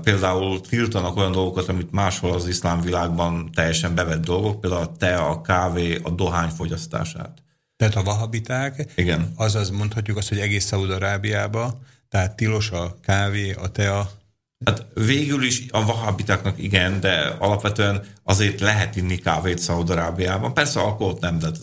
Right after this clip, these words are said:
Speaker 1: egy másik dolog.
Speaker 2: Igen.
Speaker 1: Ö, az, az minden muszlim számára úgymond tilos, de, de egy nagyon, hogy mondjam, nagyon szigorúan, ö, értelmezett, val-, ö, értelmezik az iszlámot.
Speaker 2: Tehát mondhatjuk azt, hogy az iszlámon belül a vahabiták az ortodoxok?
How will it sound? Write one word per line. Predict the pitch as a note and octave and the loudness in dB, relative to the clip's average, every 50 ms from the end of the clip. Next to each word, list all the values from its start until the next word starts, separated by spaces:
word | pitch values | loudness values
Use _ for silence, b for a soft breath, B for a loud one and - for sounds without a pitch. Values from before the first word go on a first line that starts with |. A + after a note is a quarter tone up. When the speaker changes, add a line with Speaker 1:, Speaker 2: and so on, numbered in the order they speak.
| - | -8
Speaker 1:
egy | - - | -8 -6
másik | - - C2 B1 - - - | -6 -6 -6 -8 -8 -8 -6
dolog. | - - - - A#1+ - B B B B B B B | -4 -2 0 0 0 -2 B B B B B B B
Speaker 2:
Igen. | A2 G#2 - F#2+ - | 2 2 2 2 2
Speaker 1:
Ö, | F#2+ | 2
az, | F#2 F2+ E2 - G2+ F2+ F2 | 2 4 2 2 0 0 -2
az | F2 E2+ | -2 -2
minden | F2 F#2+ G2 F#2 F2 E2 | 0 0 2 2 2 0
muszlim | E2+ F2+ E2+ D#2+ F2 E2 | 0 -2 -2 -4 -4 -2
számára | - F2 E2 D#2+ D#2+ D#2+ D#2+ E2+ | 0 0 2 2 0 0 0 0
úgymond | E2+ E2+ E2 E2 D#2+ D#2+ | 0 0 0 0 -2 -2
tilos, | - A2+ A2+ G#2+ A2+ A#2+ - B B B B B _ _ | 0 0 0 0 0 -2 -4 B B B B B _ _
de, | - F#2 G2+ G2+ G2+ G2 F#2+ - G2+ | 2 4 4 4 4 2 0 0 0
de | G#2 G#2+ G#2 G#2 G2+ | 0 2 2 2 2
egy | A2 A2+ A#2+ | 0 0 0
nagyon, | C3 C3 B2+ A#2+ A2 | 0 0 0 0 0
hogy | A2 A2+ A2 | 0 0 0
mondjam, | G#2+ G#2 F#2+ G2 | 0 0 2 2
nagyon | A2+ A#2 A2 | 0 0 0
szigorúan, | G#2 G#2+ - - A2+ G#2 G#2+ G2+ F#2 F2+ F2+ F2+ F2 F2 E2+ E2+ E2+ - | 0 0 0 0 0 2 2 2 2 0 0 0 0 0 -2 -2 -4 -2
ö, | - G2 F#2+ F#2+ F#2 F2+ F2+ - | 0 0 2 2 2 0 0 0
értelmezett, | - G#2+ G2+ G#2 - F#2 F2 F2+ F2+ E2+ E2+ E2+ D#2+ - - - - - - - - - G#2 | 2 0 0 2 0 0 0 0 0 0 0 -2 -4 -4 -10 -16 -18 -12 -6 -6 -4 0 2
val-, | F#2+ F#2+ F#2+ F#2 E2+ - | 2 2 2 0 0 -2
ö, | - A2+ G#2 - A2 G#2 G2+ B2 | -2 -2 -2 -2 -4 -2 0 0
értelmezik | A2+ G#2 G#2 G2+ G2 G2 G2 F#2 F2+ - | 0 2 2 2 2 2 2 0 0 -2
az | F#2 F2+ | -2 -2
iszlámot. | F2+ E2+ - - E2+ F2+ F#2+ - | 0 -2 -2 -2 -2 -2 0 0
Speaker 2:
Tehát | - G#2+ G#2 G#2+ | 0 0 2 2
mondhatjuk | A2+ A#2 A#2 A2 B2 A#2+ - A2+ G#2 | 0 0 0 -2 -4 -4 -4 -4 -2
azt, | A#2+ A2 - | -2 -2 -2
hogy | - A#2+ A2 | -2 -2 -2
az | G#2 G2+ | -2 0
iszlámon | G#2+ G#2 - - A#2 A2+ A2 G#2+ G#2 | -2 -2 0 0 0 0 0 0 0
belül | G#2 A2 G#2+ A2 G#2+ | 0 0 0 0 0
a | G2+ | 0
vahabiták | F#2+ G2+ G2+ G2+ G#2+ G#2 G#2+ G#2+ - G#2+ G#2 - | 0 0 0 0 0 0 -2 -2 -2 -2 -2 0
az | A2 F#2+ | -2 0
ortodoxok? | F2 F2+ F2 - G#2+ G2+ A2+ C3 B2+ - - - F#2+ - | 0 -2 -2 0 0 0 0 0 -2 -4 -4 -4 -6 -8